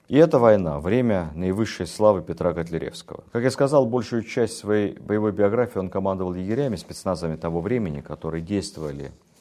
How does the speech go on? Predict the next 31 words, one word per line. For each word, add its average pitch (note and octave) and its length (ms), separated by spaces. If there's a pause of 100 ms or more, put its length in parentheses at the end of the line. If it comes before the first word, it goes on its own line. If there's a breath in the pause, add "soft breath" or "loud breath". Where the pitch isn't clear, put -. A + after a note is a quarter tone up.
(120)
нелинейно, G#2+ 680
действовали F#2 480
в E2 80
рассыпном F#2 500
строю, A2+ 440
были F#2 320
меткими F#2+ 400
стрелками F2+ 760
и E2 40
обладали F#2 600 (480 loud breath)
высокой G#2 480
инициативностью. - 880 (220)
Котляревский B2+ 500
действовал A2 340
по-суворовски, - 680
обрушивался G2+ 560
противнику F#2 560
как E2+ 220
снег F2 240
на A#2+ 160
голову, F2 420
смело B2+ 400
бросал F#2 380
войска E2+ 320
в E2 40
штыковую E2+ 600
атаку. A#2+ 480
Помимо B2 340
тактики, - 380
прекрасно G#2+ 500
владел F#2+ 380